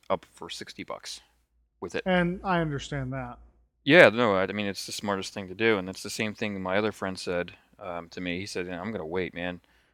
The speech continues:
Speaker 1: I'm gonna wait till all the D L C's collected, and, you know, you guys can get all, figure all the bugs out." <laughs> Get all that
Speaker 2: Exactly.
Speaker 1: shit ironed out.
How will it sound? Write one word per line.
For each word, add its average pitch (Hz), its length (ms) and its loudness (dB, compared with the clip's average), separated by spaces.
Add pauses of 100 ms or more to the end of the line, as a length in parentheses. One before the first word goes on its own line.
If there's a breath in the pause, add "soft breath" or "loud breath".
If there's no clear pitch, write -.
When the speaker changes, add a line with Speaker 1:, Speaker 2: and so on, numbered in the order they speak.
(140)
Speaker 1:
I'm 110 80 -10
gonna 107 100 -4
wait - 120 -4
till 101 120 -2
all 123 140 4
the 135 60 0
D 127 120 -2
L 120 100 4
C's - 220 -8
collected, 113 540 0 (640)
and, 92 280 -8
you 95 60 -4
know, 92 80 -4
you 98 180 -4
guys 104 240 2
can 95 140 -12
get 95 140 0
all, 104 200 4
figure 107 320 2
all 117 60 6
the 113 80 2
bugs 107 340 4
out." 107 340 6
<laughs> - 20 -16 (1400 loud breath)
Get 175 300 2
all 117 100 6
that 123 140 6
Speaker 2:
Exactly. 143 120 -4
Speaker 1:
shit 127 300 2
ironed 113 300 2
out. 95 240 4